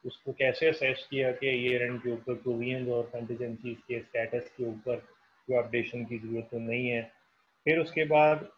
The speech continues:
inquire करना है मैनेजमेंट से, those charged with governance से, कि जनाब कोई ऐसा event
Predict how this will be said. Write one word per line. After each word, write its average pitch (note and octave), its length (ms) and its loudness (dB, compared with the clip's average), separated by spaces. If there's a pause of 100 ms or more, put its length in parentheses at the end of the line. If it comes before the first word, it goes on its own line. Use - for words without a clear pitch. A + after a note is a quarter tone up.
(160)
inquire C3+ 760 2
करना A#2+ 400 0
है A#2 100 -2
मैनेजमेंट A2+ 760 -4
से, A#2+ 260 -4
those A#2 280 -4 (100)
charged A2+ 220 -2
with A2 180 -6
governance A2+ 460 -4
से, A#2+ 260 -4 (680)
कि C3+ 80 -2
जनाब C#3 560 6
कोई F#3+ 320 8
ऐसा D3+ 500 8
event A#2+ 560 2